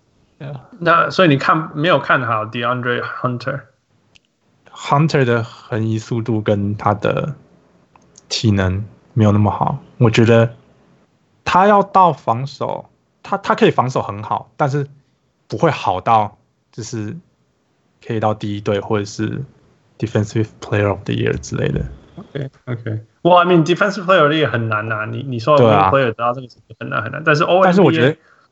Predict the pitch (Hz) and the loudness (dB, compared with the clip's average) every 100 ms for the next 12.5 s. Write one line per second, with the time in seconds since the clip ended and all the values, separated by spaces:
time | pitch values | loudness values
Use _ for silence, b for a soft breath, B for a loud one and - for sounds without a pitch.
0 | - 165 175 113 113 120 113 110 104 104 | -2 2 2 2 -2 -2 -2 -2 -4 -6
1 | 98 - - 104 101 107 101 107 - - | -8 -8 -10 -8 -8 -6 -4 -4 -6 -12
2 | _ _ _ - - - - - - - | _ _ _ -16 -14 -14 -16 -20 -20 -14
3 | 160 151 117 117 123 113 113 123 117 147 | 0 2 2 2 2 4 4 2 2 0
4 | 127 - 135 - - - - - - - | 0 0 -4 -4 -14 -10 -8 0 0 0
5 | _ _ _ _ B B B B B B | _ _ _ _ B B B B B B
6 | B B _ _ _ _ _ 127 123 151 | B B _ _ _ _ _ -8 0 4
7 | 123 135 127 120 - _ - 139 127 135 | 4 4 2 2 -2 _ -8 -6 -4 -2
8 | 123 113 - - 113 117 113 95 98 101 | -4 -6 -10 -4 -2 0 0 0 -2 -6
9 | 104 - - 147 160 - - _ B - | -6 -6 -2 0 0 -2 -10 _ B -6
10 | 135 139 131 135 139 135 143 143 143 139 | 0 2 4 4 4 4 4 4 2 -2
11 | 135 - 147 143 151 123 143 135 120 117 | -2 -2 -4 -2 -2 -2 -2 -2 -6 -6
12 | 127 113 110 113 | -6 -6 -6 -8